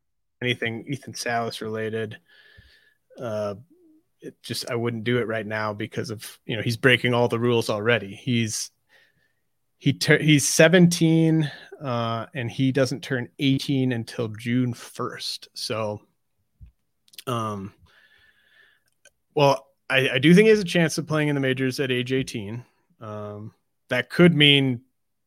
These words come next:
early twenty twenty-five as well, since he won't turn nineteen until June of twenty twenty-five. Uh, but, uh,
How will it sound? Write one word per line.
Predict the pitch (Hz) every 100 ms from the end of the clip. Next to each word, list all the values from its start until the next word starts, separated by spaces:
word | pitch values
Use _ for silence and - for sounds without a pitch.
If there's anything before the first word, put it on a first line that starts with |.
| _ _ _ _ _
early | 147 135 127 123
twenty | - 135
twenty-five | 113 120 104 139 131 107
as | 107
well, | 135 120 123
since | - 120 107 - -
he | - 131
won't | 117 -
turn | - 113
nineteen | 117 120 - 110 117
until | 113 - 113 110 104 117 -
June | 117 113 113
of | 107
twenty | - 127 120
twenty-five. | - 127 - - 107 123 - - - - - - -
Uh, | 123 110 104 104 127 _ _
but, | 139 123 -
uh, | 135 120 110 107